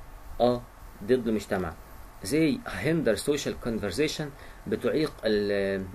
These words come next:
ال-، المحادثات اللي بين المجت-، تعيق المحادثة بين أفراد المجتمع، آه، طبعا برضو. بص بقى معايا، الراجل بيقول لك هنا إيه، إيه من دول مش من الآثار بتاعة الكمبيوتر الاجتماعية؟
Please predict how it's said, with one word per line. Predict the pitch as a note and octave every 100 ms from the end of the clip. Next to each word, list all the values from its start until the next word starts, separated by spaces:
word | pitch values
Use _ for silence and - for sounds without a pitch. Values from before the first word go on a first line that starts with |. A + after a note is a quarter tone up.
| -
ال-، | G#2 G2
المحادثات | F#2 G2+ - G2+ - D3 A#2
اللي | G#2 G2+
بين | C#3
المجت-، | A#2 G#2+
تعيق | G#2+ C#3+ E3 - -
المحادثة | G2+ F#2+ G2 B2+ C#3+ - D3+
بين | B2 B2+
أفراد | B2+
المجتمع، | C#3 C3+ C#3+ -
آه، | A#2 A2+
طبعا | G2+ G2 F2+
برضو. | E2+ E2 E2 - - - -
بص | D#3 C#3+
بقى | A2+
معايا، | E2 F2
الراجل | D#3+ D#3+
بيقول | D#3
لك | D#3+ C#3+
هنا | B2+
إيه، | B2+
إيه | D#3
من | D#3+
دول | C#3 D#3+ C3+
مش | A#2 A#2+ F3+ - - - - - - - - - -
من | A2+
الآثار | A2 A2+ A2+ D3 D3+ D3+ - - - -
بتاعة | G#2+ B2+ B2 A#2
الكمبيوتر | G2+ F#2+ - A2 G#2 C3 - D#3
الاجتماعية؟ | - A#2+ A#2+ A2+ F#2 E2